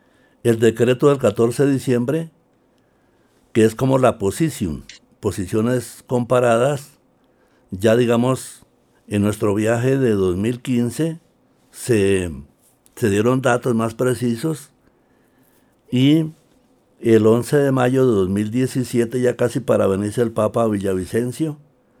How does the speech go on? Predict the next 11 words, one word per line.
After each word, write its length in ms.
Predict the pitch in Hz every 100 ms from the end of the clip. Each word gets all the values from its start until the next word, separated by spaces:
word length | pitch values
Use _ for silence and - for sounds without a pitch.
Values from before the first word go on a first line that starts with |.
| _ _ _ _ _ _ _ _ _ -
lo 200 | 98 107
que 100 | 107
habíamos 300 | 104 113 117
dicho, 260 | 117 131
la 100 | 117
aprobación 540 | 101 95 95 87 107 101
de 120 | 110
los 180 | 104 -
teólogos, 720 | 92 98 120 127 131 117 110
de 100 | 95
los 540 | 87 87 85 - -